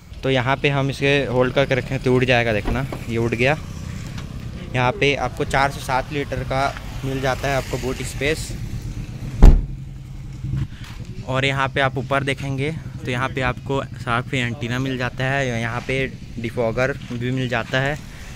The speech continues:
और उसके tail lamp की बात करेंगे तो यहाँ पे आप देख सकते हैं ये एलईडी type का दिया है, लेकिन एलईडी नहीं है, यहाँ simple bulb है। बाकी दूर से ही आपको एलईडी टाइप का लगता है। यहाँ पे normal आपको indicators मिल जाते हैं।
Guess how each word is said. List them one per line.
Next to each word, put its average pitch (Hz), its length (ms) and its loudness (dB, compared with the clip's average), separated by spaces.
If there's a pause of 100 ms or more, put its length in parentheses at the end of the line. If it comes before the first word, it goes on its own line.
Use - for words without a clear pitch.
(340)
और 123 80 -6
उसके 139 280 -6 (140)
tail 147 160 0
lamp 143 260 -2
की 147 120 -2
बात 123 280 0
करेंगे 131 420 -2 (320)
तो 131 60 -4
यहाँ 123 260 -2
पे 131 160 -2 (460)
आप 120 120 -4
देख 131 200 0
सकते 135 300 -2
हैं 143 180 -2 (500)
ये 131 360 2
एलईडी 127 340 2
type 156 220 0
का 139 100 2
दिया 135 280 2
है, 139 100 -2
लेकिन 123 260 0
एलईडी 120 400 0
नहीं 139 120 0
है, 127 60 0
यहाँ 120 180 0
simple 131 360 -2
bulb 135 300 0
है। 147 180 2 (380)
बाकी 123 240 2
दूर 139 220 0
से - 120 0
ही 143 80 6
आपको 127 240 2
एलईडी 120 280 2
टाइप 127 200 0
का 135 100 0
लगता 120 320 2
है। 139 160 2 (480)
यहाँ 127 160 2
पे 135 220 2
normal 127 480 4 (380)
आपको 120 220 0
indicators 123 580 2
मिल 139 140 2
जाते 127 280 2
हैं। 139 220 2